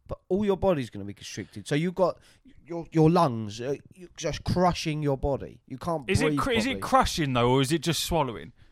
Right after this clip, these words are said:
Speaker 2: So I, I'm in an a-, all right, right, right, right, right. I'm at Colchester Zoo, and lo and behold, anaconda's got out. Steph's run off. She's left me for dust. I'm done. So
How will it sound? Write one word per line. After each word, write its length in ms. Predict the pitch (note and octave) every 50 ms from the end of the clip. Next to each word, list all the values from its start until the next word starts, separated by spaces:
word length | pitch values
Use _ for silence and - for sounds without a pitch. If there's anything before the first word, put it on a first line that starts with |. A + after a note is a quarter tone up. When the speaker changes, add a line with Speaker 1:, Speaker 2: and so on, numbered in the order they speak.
| _ - -
Speaker 2:
So 200 | - G#3+ F#3+ D#3
I, 300 | G3 G#3+ G3 - G3 G#3+
I'm 80 | A3
in 120 | A#3+ A3 G#3
an 80 | G3+ G3+
a-, 200 | G#3 E3 A2 D3+
all 100 | F3 E3
right, 180 | C#3+ A#2+ - - _ -
right, 240 | D3+ D#3 D#3+ D3+
right, 260 | C#3 B2+ A#2 A2+ G#2+ G#2+
right, 120 | A2 - - _ _ _ - - - - - - - _ _ -
right. 220 | C3 A#2+ A2 - - _ _ _ _ _ _ - - _ _ _ _ _ -
I'm 100 | C#3+ D#3
at 160 | F3+ D#3+ C3+
Colchester 600 | - E3 E3+ E3 D3 - D#3 C#3 B2 - - C3+ B2
Zoo, 340 | A#2 B2 A#2 A2 A2+ D3+ - - - _ _ _ _ _ _ _ _ - - _ _ _ - - _ - -
and 360 | - B2+ B2+ B2+ B2 B2+ C3 -
lo 220 | - C3+ D#3+ E3 D#3
and 100 | D3 B2
behold, 480 | B2 A2+ A2 A2+ A#2 B2 B2+ B2 - _ _ -
anaconda's 560 | B2+ B2+ B2 B2 - C#3 C3 A#2+ A#2 A2 G#2+
got 160 | - - D#2+ D#2+
out. 240 | F#2 D#2+ B1+ - _ _ _ -
Steph's 340 | - - D#3 D3+ - -
run 220 | C#3 C3 A#2+ A#2 A2+
off. 180 | G#2+ G#2 -
She's 160 | - B2 A#2+ B2+
left 240 | C3 A#2+ - -
me 100 | B2+ A#2
for 140 | A2+ - A#2+
dust. 480 | A2 B2 A#2 G#2+ - - - - - - _
I'm 200 | - C3 B2+ B2
done. 280 | A#2+ B2+ A#2+ G#2 - - _ _ _ _ _ _ - _ _ _ _ _ _ _ _ _ _ _ _ _ _ _ _ _ _ -
So 380 | - - - D3+ C#3+ C#3+ C#3+